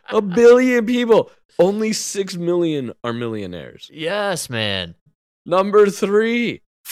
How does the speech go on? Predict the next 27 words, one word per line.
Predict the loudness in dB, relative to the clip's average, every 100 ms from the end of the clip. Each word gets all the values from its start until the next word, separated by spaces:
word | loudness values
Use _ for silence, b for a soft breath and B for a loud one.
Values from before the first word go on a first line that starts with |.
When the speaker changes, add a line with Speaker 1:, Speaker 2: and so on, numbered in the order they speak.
| -12 -8
Speaker 1:
France. | -4 -2 0 0 0 0 -2 -8 -18 _ _ _ _ _ _
Two | -10 -2 0 0 -2 _ _ -6
point | 0 0 0 -6 0
eight | 2 2 -2 -6
million. | -4 -2 -2 -4 -6 -6
We | -2 -2
have | -2 -6
ten | -14 -6 -2 -2 -4 -8
times | -6 -4 -4 -4 -8 -10
the | -10
number | -8 -8 -8 -8
of | -8
millionaires | -8 -8 -8 -10 -10 -10 -10 -12 _ _ -16
as | -16
France. | -16 -12 -10 -10 -12 _ _ _ _ _ _ _ -6
Damn, | -2 -4 -4
you're | -6 -4
right, | -4 -6
man. | -10 -10
That's | -10 -10
our | -10
middle | -10 -10 -12
class. | -10 -8 -8 -10 _ -6
Speaker 2:
Well, | -4 -4
to | -6
be | -6 -6
m-, | -6 -8